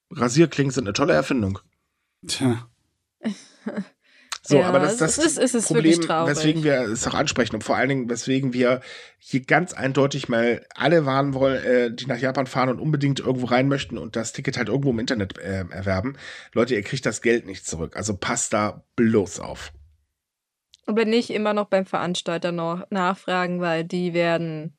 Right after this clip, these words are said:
Speaker 1: Richtig.
Speaker 3: am ehesten wissen, was da los ist.
Speaker 1: Eben, äh, Ghib-, das Ghibli-Museum, ähm,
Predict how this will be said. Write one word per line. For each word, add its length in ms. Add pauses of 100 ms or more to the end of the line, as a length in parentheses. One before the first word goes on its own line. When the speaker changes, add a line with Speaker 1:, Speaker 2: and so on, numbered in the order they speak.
Speaker 1:
Richtig. 220
Speaker 3:
am 100
ehesten 420
wissen, 360 (580)
was 100
da 120
los 260
ist. 300
Speaker 1:
Eben, 260 (140)
äh, 260
Ghib-, 240
das 140
Ghibli-Museum, 720
ähm, 580